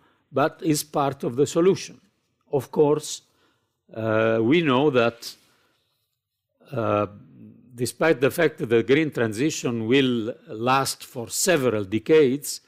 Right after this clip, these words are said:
the first decade will be decisive, uh, because we will have a mismatch of supply and demand, but this is not a good reason to,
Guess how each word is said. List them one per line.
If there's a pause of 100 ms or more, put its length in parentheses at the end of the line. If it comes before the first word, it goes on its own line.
(600)
the
first
decade
will
be
decisive, (480)
uh, (500)
because
we
will
have (680)
a (1600)
mismatch
of
supply
and
demand, (680)
but
this
is
not
a
good
reason
to,